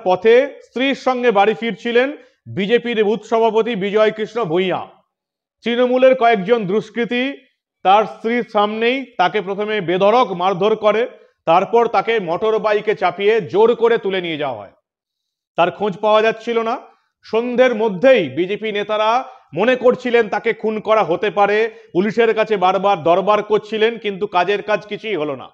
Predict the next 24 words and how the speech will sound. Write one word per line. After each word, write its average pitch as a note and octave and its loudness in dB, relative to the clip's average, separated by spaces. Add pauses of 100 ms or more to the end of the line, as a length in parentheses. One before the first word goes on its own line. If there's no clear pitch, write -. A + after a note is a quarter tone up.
(600)
শেষ G#3+ 2
পর্যন্ত A#3 4
গভীর G3+ 2
রাতে A3+ 4 (240)
সবার A#3 4
আশঙ্কাকে A#3+ 0
সত্যি A#3 -2
প্রমাণিত A#3+ 0
করে G3 0 (440)
বাড়ি F#3+ 2
থেকে A3+ 2
বেশ G#3+ 0
কিছু A3+ -6
দূরে G3 0
বিজেপি G3 -2
নেতা, G#3 0 (260)
বিজেপির F3+ 2
বুথ G3 0
সভাপতি G#3 0
বিজয় F#3 0
কৃষ্ণ F#3+ -8
ভূঁইয়ার F#3 -4 (340)
দেহ G#3 2
মেলে। B2 -8